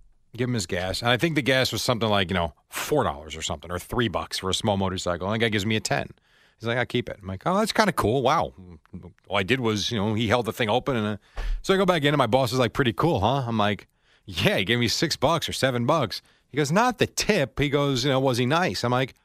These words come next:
"Eh, he was a nice guy, whatever." He's like, "It was Bruce Springsteen, you moron." <laughs> I'm like, "Stop." Now, I had li-, I mean, I knew Bruce's stuff, kind of, but I wasn't a fan of his or anything. And I think he had a beard,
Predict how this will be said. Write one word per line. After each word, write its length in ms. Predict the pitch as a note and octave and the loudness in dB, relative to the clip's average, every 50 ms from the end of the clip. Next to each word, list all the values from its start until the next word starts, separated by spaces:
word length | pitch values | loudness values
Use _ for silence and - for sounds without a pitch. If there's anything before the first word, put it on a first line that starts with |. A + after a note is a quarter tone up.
| _ _ - | _ _ -6
"Eh, 140 | F4 G4 G4 D#4 | -4 -2 0 0
he 60 | G3 | 0
was 140 | D3 A#2+ G2+ | 0 -2 -4
a 220 | - _ _ - | -10 _ _ -2
nice 180 | G2 G#2 G#2 - | -2 0 0 0
guy, 280 | - G2 G2+ E3 G3 F#3 | 2 4 4 4 4 2
whatever." 380 | C3 C#3 A2+ F2+ F2+ B2 C3 - - - _ _ - | 0 0 0 0 0 0 -2 -4 -8 -20 _ _ -4
He's 100 | D3+ C#3+ | -2 0
like, 80 | D#3 D#3+ | 0 0
"It 20 | |
was 100 | D3+ C#3+ | 0 -2
Bruce 340 | B2 - A#3+ A3 - - - | 0 0 0 0 0 -2 -2
Springsteen, 480 | - - A#3+ C4 A3+ - - D3+ A2+ G#2+ | 2 2 2 2 2 0 0 0 2 2
you 60 | G2+ | 2
moron." 500 | G2+ - C4 B2+ C#3+ D#3 F3 F#3 F3+ D#3 - _ _ _ _ _ | 4 4 4 4 2 2 2 2 0 -2 -4 _ _ _ _ _
<laughs> 300 | _ _ _ _ _ - | _ _ _ _ _ -2
I'm 80 | E3+ F#3+ | 0 2
like, 180 | G#3+ G#3+ - | 2 0 0
"Stop." 540 | - - - C#3+ F#2+ D#2+ D2+ D2 - - - - - _ _ _ _ | -2 0 2 2 2 2 2 0 -2 -4 -6 -16 -16 _ _ _ _
Now, 200 | - F#3 F3 D#3+ - | 2 2 2 4 4
I 140 | F3+ G3+ A3 | 4 4 4
had 260 | G#3 F3 C#3+ B2 A2+ | 4 2 0 0 0
li-, 460 | - - E3 D#3+ D3 D3+ D3 E3 E3+ | 0 2 2 2 2 0 0 0 2
I 140 | C3+ A#2+ A#2 | 2 2 2
mean, 180 | A2+ A#2+ A#2+ A2+ | 2 2 2 4
I 80 | A2+ | 4
knew 240 | A2+ A2+ B2 D3 D#3 | 2 2 2 0 0
Bruce's 420 | C3+ A#2 C3+ C3 - - G#2+ F#2 | 0 0 0 0 0 0 -2 -2
stuff, 460 | - - - - B2+ C3+ B2+ - - - | -2 -2 0 2 2 0 0 -2 -8 -12
kind 420 | - - - A2 B2 D3+ E3 F3 | -8 -2 2 2 4 4 4 2
of, 300 | F#3 F#3+ G3 F3+ D3+ - - _ _ _ _ _ _ - - | 2 2 0 -2 -4 -8 -12 _ _ _ _ _ _ -4 0
but 100 | B2+ C3 | 2 2
I 20 | |
wasn't 300 | C3 B2+ B2+ A2+ G#2+ G#2 | 2 2 2 0 0 -4
a 20 | F#2+ | -4
fan 300 | - - A2 G#2 A#2 C#3 | -4 -2 0 0 0 0
of 80 | C3+ A2+ | 0 -2
his 180 | A#2+ G#2+ F2+ | -2 -2 -2
or 100 | G2 F#2 | -2 -2
anything. 280 | F#2 F2+ F2+ - - G#2+ | -2 -2 -4 -2 0 0
And 80 | G#2+ | 2
I 60 | G#2+ G#2+ | 2 2
think 160 | D#3+ F#3 F#3 | 2 2 2
he 60 | G#3+ | 2
had 80 | F#3 B2 | 2 0
a 40 | |
beard, 480 | G#2 F2 - A#2 A2+ G2 E2+ D#2 - - | 0 0 0 2 2 2 0 -2 -4 -8